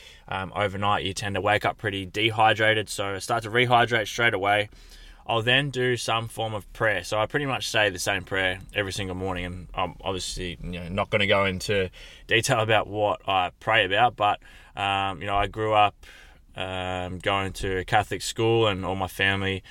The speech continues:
are Catholic, so, um, I've always been religious, so I do a prayer first thing,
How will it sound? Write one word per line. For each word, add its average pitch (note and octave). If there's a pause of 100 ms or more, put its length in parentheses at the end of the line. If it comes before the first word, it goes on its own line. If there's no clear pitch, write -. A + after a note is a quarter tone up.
(260)
are F#2
Catholic, G2
so, F#2 (440)
um, F2
I've G2+
always G#2+
been G2+
religious, B2
so G#2+
I G#2
do G#2+
a F2+
prayer A2+ (300)
first A#2+
thing, A2+